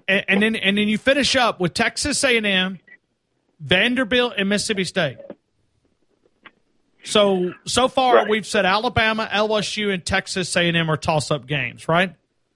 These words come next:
Speaker 2: Right.
Speaker 1: So they finish nine and three if they lose all of those.
Speaker 2: They very well could. Is
Speaker 1: So
Speaker 2: that good enough to be second in the West?
Speaker 1: Probably so.
Speaker 2: Think so? You don't think Texas A and M is gonna go,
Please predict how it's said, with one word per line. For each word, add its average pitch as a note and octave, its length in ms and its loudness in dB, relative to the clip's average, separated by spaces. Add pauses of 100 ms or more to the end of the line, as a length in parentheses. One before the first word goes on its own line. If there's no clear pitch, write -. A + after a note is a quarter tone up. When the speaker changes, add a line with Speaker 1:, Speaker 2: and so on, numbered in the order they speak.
(800)
Speaker 2:
Right. B2+ 300 4 (1040)
Speaker 1:
So F3+ 640 -2 (580)
they E3 140 2
finish G#3 340 0
nine G3+ 200 4
and F#3 140 -2
three F#3+ 200 2
if D#3+ 80 -4
they E3 80 0
lose D#3 280 0
all D3 160 0
of C#3 60 -8
those. B2+ 340 -10 (1700)
Speaker 2:
They B2 80 -2
very B2+ 280 4
well A2+ 160 6 (100)
could. A#2+ 240 2 (360)
Is A2 160 -4
Speaker 1:
So B2 120 4
Speaker 2:
that F#3 60 -2
good B2+ 100 2
enough B2 280 -4
to - 60 -20
be A#2+ 140 -4 (100)
second C3 300 4
in A#2 60 -6
the A2+ 80 2
West? A#2+ 280 4 (420)
Speaker 1:
Probably D#3+ 260 -2
so. C3 320 -8 (1500)
Speaker 2:
Think C3+ 200 -4
so? D3 320 4
You C3 60 -4
don't B2+ 160 0
think B2 220 -2
Texas - 300 -2
A C3 40 0
and B2+ 160 0
M B2 180 -6
is A#2+ 60 -6
gonna B2 180 -2
go, B2 240 6